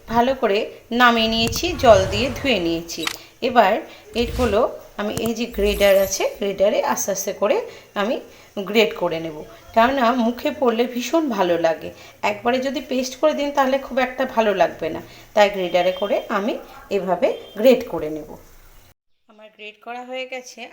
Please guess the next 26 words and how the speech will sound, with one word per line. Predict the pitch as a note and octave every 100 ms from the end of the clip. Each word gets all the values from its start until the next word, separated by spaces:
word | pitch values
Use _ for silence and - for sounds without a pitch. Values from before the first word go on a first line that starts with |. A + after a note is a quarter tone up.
| C4+
আর | G3+ G3
এদিকে | B3 B3 G3+ A#3+ - - - -
কড়াই | G#3+ G3+ A3
বসিয়ে | A#3+ B3+ A#3
দিয়েছি, | G#3 F#3 B3 D#4+ A#3+
কড়াই | G#3 G3 F#3
গরম | F#3+ G3 A#3
হয়ে | A#3 A#3 F#3+
গেছে। | F#3+ - F4+ - _ _ _ _ _ _ _ _ _
এবার | A3+ -
ফুলকপি, | B3+ A#3+ C4 C4+ A#3 A3+
কপিগুলো | B3+ C4 B3+ A3+ G3 C#4 _
এবার | C#4 C#4+
আমি | B3 A#3+ F4 -
পুরটা | C#4 - C4 B3+
তৈরি | B3+ C4
করে | A#3 G3 F#3+
নেব। | F#3 A#3 - - - -
প্রথমে | B3+ C4+ D4 C4+
কড়াই | A3 G#3+ B3+ C4+
গরম | A#3+ G#3+ G#3
করতে | A#3+ A#3 A#3+
বসিয়ে | A3+ A3+ A#3+
দিয়েছি, | A3 G#3 - D#4 -
কড়াইয়ে | G#3+ G3+ G#3 B3+
তেল | B3